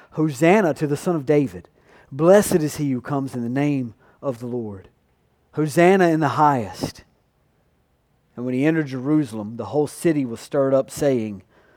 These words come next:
"Who is this?" And the crowd said, "This is the prophet Jesus from Nazareth of Galilee."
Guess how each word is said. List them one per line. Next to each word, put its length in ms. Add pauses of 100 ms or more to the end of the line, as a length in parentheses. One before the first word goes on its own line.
(260)
"Who 200
is 300
this?" 640 (1000)
And 80
the 60
crowd 340
said, 280
"This 200
is 80
the 80
prophet 420
Jesus 640 (220)
from 180
Nazareth 560 (720)
of 120
Galilee." 520